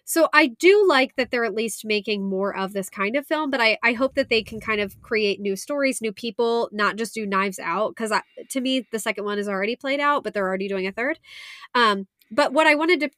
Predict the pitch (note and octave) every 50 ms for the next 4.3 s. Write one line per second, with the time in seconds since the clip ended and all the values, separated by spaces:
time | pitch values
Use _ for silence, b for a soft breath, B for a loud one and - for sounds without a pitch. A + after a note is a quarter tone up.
0 | _ _ - - C#4+ C4+ C4 C4 G#3 - - - A#3+ - - A4 A4 - E4+ C4
1 | A#3 A3 A3 G#3 G#3+ - - C#4 C4 - A#3+ - - - C4 B3+ C4+ B3 - A#3
2 | A3 G#3 - - G#3+ G#3+ G#3 B B B B B B - A#3+ B3+ C#4 F4+ F4+ F#4
3 | F4 F#4 G4 G4 G4 F4+ - D#4 - - B3 G#3+ F#3+ - - - - G3+ G#3 A3+
4 | B3+ - D#4 D4+ D#4+ E4